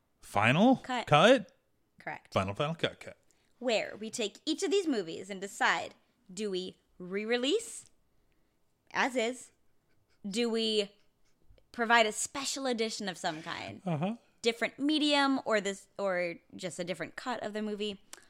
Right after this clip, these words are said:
Speaker 2: Or do we throw it in the vault along with, uh,
Speaker 1: The Emoji
Speaker 2: Zippity
Speaker 1: Movie?
Speaker 2: Doo Dah,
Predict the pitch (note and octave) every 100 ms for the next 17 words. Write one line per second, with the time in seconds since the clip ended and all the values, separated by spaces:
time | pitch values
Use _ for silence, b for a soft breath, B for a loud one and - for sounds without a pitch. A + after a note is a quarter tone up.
0 | B B B A3 G#3 G3 F#3 E3 E3 _
1 | _ - - G3 G#3 A3 C4+ D4 D#4 F#4
2 | C4+ B3 - - - - _ _ _ _
3 | G3 G3 F#3+ G3 G3 F3+ F3 - _ _
4 | _ _ _ _ F3+ E3+ D#3+ D#3+ D#3 -
5 | A#2+ G#2+ G#2+ A#2+ A2+ B2 A#2+ A#2+ C3